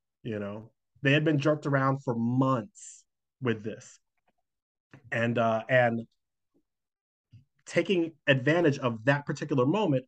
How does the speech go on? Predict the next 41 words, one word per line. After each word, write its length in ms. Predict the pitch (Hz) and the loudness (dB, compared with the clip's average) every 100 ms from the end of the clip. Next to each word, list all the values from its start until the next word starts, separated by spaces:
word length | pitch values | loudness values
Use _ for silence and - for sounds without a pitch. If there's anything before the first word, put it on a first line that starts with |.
| _ _ 139 | _ _ 0
was 200 | 131 120 | 0 2
what 240 | 127 - | 0 0
saved 420 | - 143 127 127 | -2 0 0 -2
their 120 | 117 113 | -2 -4
home 320 | - - - - | -6 -12 -14 -8
and 260 | 131 120 117 - | -4 -2 -4 -2
maybe 380 | 135 127 147 156 | 0 4 4 2
saved 300 | 139 123 123 | 0 -2 -2
this, 200 | 117 - | -8 -8
this 200 | 123 117 | -8 -4
young 120 | 123 110 | -2 -2
girl's 220 | 101 98 | -6 -8
life. 100 | 98 _ _ _ _ _ - - _ | -16 _ _ _ _ _ -20 -20 _
So 720 | - - 156 147 143 139 139 - _ _ _ _ _ _ _ _ | -6 4 6 6 4 0 -2 -10 _ _ _ _ _ _ _ _
there 240 | 151 143 165 | 0 4 6
was 140 | 156 | 6
a 40 | |
build 340 | 151 147 214 226 | 4 4 4 2
up 120 | 123 - | -2 -6
to 60 | |
that, 200 | 107 98 - _ _ _ _ _ - | -12 -12 -18 _ _ _ _ _ 2
and 160 | 127 | 4
we 100 | 143 | 4
had 280 | 139 151 156 | 2 0 0
to 60 | - | -4
keep 240 | - 165 | -6 -4
that 140 | 147 | -4
drumbeat 400 | 139 147 143 139 | 0 0 2 0
going, 320 | 139 156 110 - _ _ _ _ _ _ | -2 -2 -4 -8 _ _ _ _ _ _
and 120 | 127 | 2
we 60 | 139 | 6
were 140 | 135 | 4
waiting 360 | 117 123 151 165 | 4 2 2 0
for 120 | 165 | -2
that 180 | 151 143 | -4 -2
moment, 340 | 156 156 98 - | -2 -2 -4 -6
and 100 | 120 | -6
that 100 | 117 | -2
moment 260 | 127 127 | -2 -2
presented 340 | 127 131 143 160 | -2 0 0 -2
itself 340 | - 139 127 | -6 -6 -8